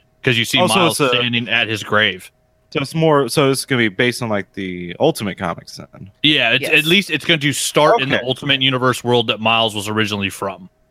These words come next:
Speaker 2: See,
Speaker 1: From
Speaker 2: if
Speaker 1: the
Speaker 2: I
Speaker 1: looks
Speaker 2: knew
Speaker 1: of
Speaker 2: that,
Speaker 1: things.
Speaker 2: if someone explained their news of the week, I wouldn't have been dumbass and asked a stupid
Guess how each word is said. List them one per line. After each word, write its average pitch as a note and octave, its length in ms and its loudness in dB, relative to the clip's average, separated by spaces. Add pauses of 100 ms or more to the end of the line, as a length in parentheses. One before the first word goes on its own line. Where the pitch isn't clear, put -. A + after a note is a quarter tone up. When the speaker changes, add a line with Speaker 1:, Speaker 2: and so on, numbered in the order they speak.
(220)
Speaker 2:
See, - 120 -2
Speaker 1:
From C3+ 80 2
Speaker 2:
if C#3 40 4
Speaker 1:
the - 20 2
Speaker 2:
I A#2 40 2
Speaker 1:
looks D3 120 4
Speaker 2:
knew C#3+ 80 4
Speaker 1:
of A#2 60 2
Speaker 2:
that, C3 380 4
Speaker 1:
things. - 140 -18 (140)
Speaker 2:
if B2 100 -10
someone C3 240 2
explained A2 360 -2
their F2+ 60 -4
news G2 220 -4
of F2+ 80 -6
the F2 60 -6
week, A#2 280 2
I A2 80 4
wouldn't G2 300 2
have F#2+ 80 0
been F#2 300 -6
dumbass F#2+ 460 -2
and F#2 80 -8
asked F2+ 180 -10
a - 40 -14
stupid - 260 -12